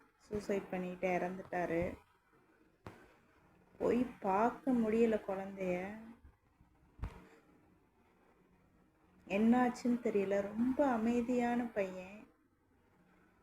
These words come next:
அவங்க அப்பா அம்மா கதறத கேட்கும்போது அப்படியே கொலையே நடுங்குது. எப்படிதான் இந்த துயரத்துல இருந்து அவங்க மீண்டு வர போறாங்கன்னு தெரியல. ரெண்டு ஆம்பளை பசங்க.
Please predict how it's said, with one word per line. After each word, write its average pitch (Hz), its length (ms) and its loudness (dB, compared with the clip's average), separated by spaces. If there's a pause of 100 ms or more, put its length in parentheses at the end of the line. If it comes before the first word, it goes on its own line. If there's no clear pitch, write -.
(160)
அவங்க 180 240 -20
அப்பா 185 380 0
அம்மா 226 220 4 (160)
கதறத 214 680 0 (180)
கேட்கும்போது 208 800 -4
அப்படியே 208 400 0 (160)
கொலையே 233 480 4
நடுங்குது. 247 680 2 (2500)
எப்படிதான் 220 760 2 (180)
இந்த 202 180 0
துயரத்துல 208 680 0
இருந்து 190 360 -4
அவங்க 190 220 -4
மீண்டு 180 360 -14
வர 175 280 -20
போறாங்கன்னு 175 500 -20
தெரியல. 170 420 -4 (2750)
ரெண்டு 214 300 0
ஆம்பளை 226 340 4
பசங்க. 196 600 -6